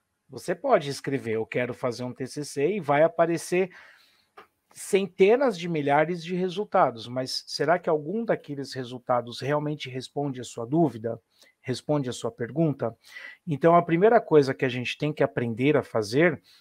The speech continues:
é como pes-, como perguntar para o Google, tá? E no caso específico da, da faculdade, do T C C, do mestrado, do doutorado, é aprender a perguntar para o Google Acadêmico.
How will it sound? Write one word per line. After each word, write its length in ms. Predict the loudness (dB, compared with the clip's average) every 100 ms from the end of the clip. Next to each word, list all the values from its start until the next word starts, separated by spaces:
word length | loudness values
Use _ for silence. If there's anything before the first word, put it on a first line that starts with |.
| _ -4
é 140 | -4
como 460 | -2 6 6 6 2
pes-, 280 | 0 -2 -6 _
como 320 | 0 2 2
perguntar 800 | 4 4 4 0 -4 6 8 8
para 240 | 2 -2 -2
o 60 |
Google, 480 | -2 0 0 -2 -8 -16 _ _ _ _
tá? 220 | -2 -2 -2 _ -18 -18 -18 -20 _
E 260 | 4 4 2
no 340 | 2 4 4
caso 400 | 6 6 6 -2
específico 840 | -6 -4 -4 -4 -4 -4 -8 -10 2
da, 420 | 8 8 8 4
da 160 | 4 4
faculdade, 720 | 4 -6 -4 4 6 6 2
do 100 | -12
T 140 | -8 -8
C 180 | -8
C, 340 | -12 -2 0 0
do 140 | -2
mestrado, 640 | -6 -8 -6 4 4 4 0
do 80 |
doutorado, 640 | -10 -10 -4 4 6 6 2 -14 -20 -20 2
é 120 | 6
aprender 640 | 6 6 2 4 6 6
a 60 | 4
perguntar 640 | 2 -4 -4 -4 0 0
para 220 | 2 0 0
o 80 |
Google 340 | -4 -4 -2 -4
Acadêmico. 640 | -4 -4 -2 -2 -4 -12